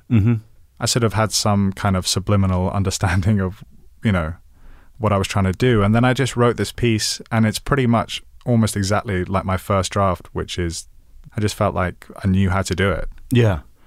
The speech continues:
Speaker 1: When you're in a situation like that and, and you're pursuing scenes and you're, you're here, there was a massacre here, I'm gonna go there and talk to someone.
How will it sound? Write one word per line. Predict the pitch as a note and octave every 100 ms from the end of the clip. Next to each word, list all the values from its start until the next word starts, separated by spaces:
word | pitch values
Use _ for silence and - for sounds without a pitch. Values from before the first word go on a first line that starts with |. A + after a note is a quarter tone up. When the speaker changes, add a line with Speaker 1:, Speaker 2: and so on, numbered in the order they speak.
| -
Speaker 1:
When | B2 A#2
you're | A#2
in | B2+ B2+
a |
situation | - A2+ A2+ G#2+ - A2
like | G2+ G2
that | G2 F#2+ F2+
and, | G#2 G2 -
and | G#2+ G#2
you're | G2+ G2 F#2+ E2
pursuing | - - - A#2 G#2 F2
scenes | - G#2 F#2+ F2+ D#2+ - -
and | F2+ D#2+
you're, | E2 D#2
you're | E2+ D2
here, | G2+ F#2
there | D#2+ F#2+
was | E2
a | F2
massacre | F2 F2 - F2+
here, | F2+ F2
I'm | F2
gonna | F2
go | E2+
there | E2+ E2
and | D#2+
talk | F2 E2 -
to |
someone. | E2 E2 E2 D#2+